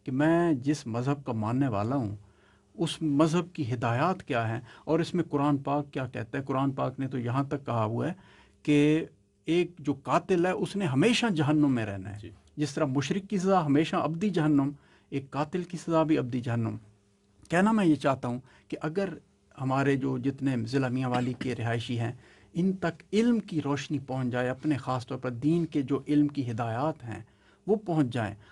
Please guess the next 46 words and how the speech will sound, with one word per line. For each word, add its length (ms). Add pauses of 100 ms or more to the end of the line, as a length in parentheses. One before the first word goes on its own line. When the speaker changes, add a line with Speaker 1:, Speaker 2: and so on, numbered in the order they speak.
Speaker 1:
हमारा 240
तो 100
बड़ा 180
मजहबी 380
मुआशरा 440
है, 120 (320)
लेकिन 600
मुझे 300
लगता 280
ये 200
है 120
कि 140
इन 180
तक 200 (340)
हमारे 280
दीन 280
की 200
जो 180
मालूमात 540
हैं 60
वो 80
सही 220
तौर 200
पर 120
पहुँची 320
नहीं, 180 (220)
तो 80
इसका 220
भी 120
बंदोबस्त 500
होना 180
चाहिए। 320 (260)
आपकी 320
बातें 340
बिल्कुल 260
बजा 220
सर। 140
हम 180
बढ़ते 220
हैं 60
जी 60
अपने 220
next 260
caller 260
की 120
जानिब। 320